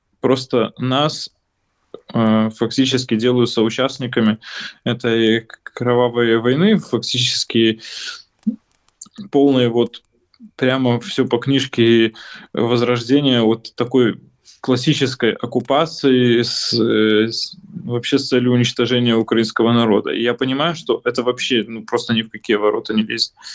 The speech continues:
Я не знаю, мне с первого дня было настолько небезразлично, что постоянно в Польше было ощущение, что я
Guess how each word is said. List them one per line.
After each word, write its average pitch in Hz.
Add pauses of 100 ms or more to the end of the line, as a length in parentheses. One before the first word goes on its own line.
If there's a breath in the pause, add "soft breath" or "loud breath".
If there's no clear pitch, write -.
(140 loud breath)
Я 156
не 160
знаю, 123
мне 147 (160)
с -
первого 131
дня 139 (440 loud breath)
было 120
настолько 131
небезразлично, 117
что 110 (920)
постоянно 131
в 127
Польше 131
было 120
ощущение, 120
что -
я 110